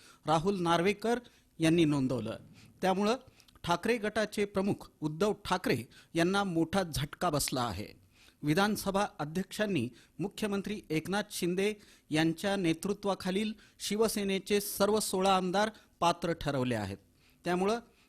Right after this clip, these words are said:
एकनाथ शिंदे यांच्या गटाच्या आमदारांना खूप मोठा दिलासा मिळाला. शिवसेनेच्या सोळा पैकी एकाही आमदाराला अपात्र ठरवता येणार नाही, असं राहुल नार्वेकर यांनी निकाल वाचताना स्पष्टपणे सांगितलं.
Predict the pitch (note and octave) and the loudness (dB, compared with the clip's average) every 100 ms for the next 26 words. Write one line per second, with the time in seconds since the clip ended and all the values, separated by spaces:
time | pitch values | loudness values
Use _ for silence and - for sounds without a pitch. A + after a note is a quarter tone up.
0 | - F3+ E3+ G#3 G#3+ - F3+ F3+ G#3 G3+ | -4 -4 -2 -4 -4 -2 -2 0 2 0
1 | F#3 G3+ F#3+ E3+ F3+ F3+ G3+ G3 - D#3 | -2 -2 -4 -2 -2 -2 -4 -4 -2 -2
2 | F3 F3 G3 F3+ B2 - - - - A3 | 2 2 0 -2 -4 -8 -20 -12 -4 -4
3 | - F#3 E3+ F#3+ E3+ D3+ C#3+ C3+ B2 A#2 | -2 -4 -2 -4 0 0 0 0 -2 -2
4 | G#2+ G#2 E2 - _ _ _ - - G#3 | -2 -6 -10 -16 _ _ _ -8 -2 2
5 | A3+ A#3 A3 G#3+ A#3 A#3 A3 - F#3 A3 | 2 2 0 0 2 2 0 -2 0 2
6 | G#3 G#3+ - A#3+ - E3+ E3+ G#3+ A3 A#3+ | 0 -4 -6 -8 -4 -2 -2 0 0 2
7 | A#3 G#3 G#3 G3+ G#3 B2+ B2+ - _ - | 2 2 2 2 2 0 -2 -10 _ -16
8 | - G#3 G3+ F#3+ F#3 G3 G3+ - E3 F#3 | -4 -4 0 0 0 -2 -4 -4 -4 -2
9 | F3+ F#3 - - D#3 F3 E3 D3 D#3+ D#3+ | -2 -4 -4 -2 0 2 2 2 2 2
10 | G#3+ A3+ - _ E3+ D#3+ F#3+ F#3+ F3+ D#3 | 0 -4 -12 _ -2 0 0 -2 0 0
11 | F3 F3 D#3+ D3+ E3 F#3+ C#3 B2 A#2+ - | 0 0 2 2 2 0 0 -2 -6 -10
12 | - D#3 F3+ E3 D3+ F3 F3 E3 - E3+ | -2 0 2 0 0 -2 0 -2 -4 -4
13 | E3+ F3+ - E3 D#3 D#3 D#3 D3 C#3 B2 | -4 -6 -2 -2 -2 -4 -2 -2 -2 -4
14 | A2+ - F#2 | -6 -8 -12